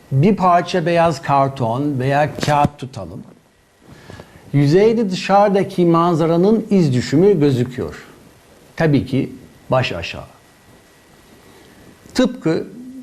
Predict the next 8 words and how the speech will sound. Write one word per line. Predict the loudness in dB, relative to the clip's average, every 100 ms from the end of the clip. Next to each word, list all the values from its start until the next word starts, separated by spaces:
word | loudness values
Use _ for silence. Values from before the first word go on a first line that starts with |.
| -4
gözlerimizdeki | 2 2 2 2 2 2 0 -2 0 -2 -2 -8 -18 -20 _ _
iz | 0 2 0
düşümü | 0 0 -2
gibi. | -2 -8 -14 -20 _ _ _ _ _ _ _ _ _ _ _ -20 -20 -20 _ _ -2
Bu | 2 4 2
her | 2 0 0
kamerada | -2 -2 -4 -10 -12
olur. | -14 -16 -20 -20